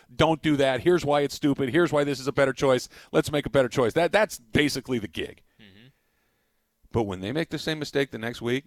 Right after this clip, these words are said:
Speaker 1: you say, "Hey, listen, we, we kinda went over this, right? This is stupid. This was bad, right? Let, let's not do that again. Let's make sure we do better." "Okay, I, I, I know, I know, I know." And a month later, they do it again.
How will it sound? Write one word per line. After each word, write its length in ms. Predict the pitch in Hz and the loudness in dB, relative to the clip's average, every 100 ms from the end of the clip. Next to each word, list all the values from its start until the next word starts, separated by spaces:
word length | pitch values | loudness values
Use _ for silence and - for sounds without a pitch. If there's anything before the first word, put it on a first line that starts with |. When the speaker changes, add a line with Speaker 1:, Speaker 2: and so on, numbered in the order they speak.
| 117 | _
Speaker 1:
you 60 | 120 | -16
say, 120 | 135 | -12
"Hey, 140 | 196 | -10
listen, 300 | 196 240 92 | -10 -10 -12
we, 120 | 104 175 | -14 -14
we 120 | 226 | -14
kinda 240 | - 277 | -12 -8
went 180 | 285 214 | -6 -6
over 200 | 277 - | -6 -8
this, 180 | - - | -8 -10
right? 120 | - | -8
This 140 | 359 | -8
is 60 | - | -10
stupid. 360 | - 320 226 180 | -6 -6 -6 -8
This 160 | 349 | -8
was 100 | 311 | -8
bad, 320 | - 294 277 - _ | -4 -4 -4 -12 _
right? 200 | 208 262 | -6 -4
Let, 160 | 226 240 | -6 -4
let's 160 | 330 | -4
not 160 | 277 277 | -4 -4
do 140 | 262 | -2
that 160 | 220 117 | -2 -4
again. 260 | 98 90 - _ _ | -8 -14 -16 _ _
Let's 200 | 214 - | -4 -4
make 160 | 233 | -8
sure 160 | - 208 | -4 -4
we 100 | 196 | -4
do 140 | 185 | -6
better." 260 | 170 139 87 - - - _ | 0 0 0 -8 -20 -20 _
"Okay, 240 | 151 147 98 | 4 4 4
I, 40 | |
I, 540 | 92 98 98 92 101 101 | 2 2 2 4 4 2
I 20 | |
know, 240 | 98 87 | -2 -4
I 40 | 87 | -6
know, 180 | 80 | -8
I 40 | 78 | -10
know." 240 | 76 73 _ _ _ _ _ _ _ _ - | -12 -16 _ _ _ _ _ _ _ _ -10
And 160 | 110 | -4
a 40 | 170 | 2
month 260 | 233 254 | 4 6
later, 260 | 233 262 220 | 6 6 6
they 120 | 208 | 4
do 200 | 190 277 | 4 4
it 60 | 247 | 4
again. 440 | - 233 185 85 | 0 2 2 -2